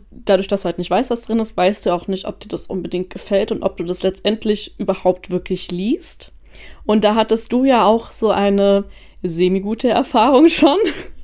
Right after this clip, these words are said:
Ähm, und das ist dann halt immer so ein bisschen so, äh,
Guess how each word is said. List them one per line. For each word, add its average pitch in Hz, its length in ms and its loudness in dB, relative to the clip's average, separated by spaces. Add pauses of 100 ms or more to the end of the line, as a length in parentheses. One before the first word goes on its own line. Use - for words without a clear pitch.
(920)
Ähm, 233 540 4
und 220 160 -2
das 233 140 0
ist 254 160 -4
dann 226 160 -4
halt 226 240 0
immer 226 160 -2
so 226 60 -4
ein 226 100 -2
bisschen 233 420 -2
so, 208 460 0
äh, 277 100 4